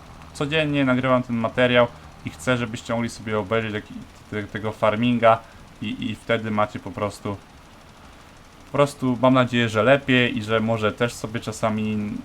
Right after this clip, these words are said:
gracie w, gracie w farminga i jeszcze przy okazji sobie n-, od-, oglądacie mój materiał, bo nie wiem, czy są takie osoby, ale wydaje mi się, że są.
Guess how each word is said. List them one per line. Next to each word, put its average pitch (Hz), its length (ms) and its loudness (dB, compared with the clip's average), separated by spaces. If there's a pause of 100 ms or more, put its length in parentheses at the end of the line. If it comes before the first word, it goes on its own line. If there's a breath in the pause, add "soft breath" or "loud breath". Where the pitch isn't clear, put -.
(160)
gracie 127 420 2
w, 110 440 -10
gracie 131 300 0
w - 40 -16
farminga 147 680 2
i 135 140 -4
jeszcze 139 260 -2
przy - 180 -8
okazji 123 320 0
sobie 117 240 -6
n-, 117 380 -2
od-, 113 120 -2 (400)
oglądacie 120 480 4
mój 120 120 2
materiał, 104 520 2
bo 101 260 -8 (200)
nie 110 120 -2
wiem, 110 160 0
czy - 80 -12
są 110 140 -6
takie 107 220 -4
osoby, 113 260 0
ale 104 140 4
wydaje 107 320 0
mi 101 100 -6
się, 101 220 -8
że 98 100 -10
są. 147 280 4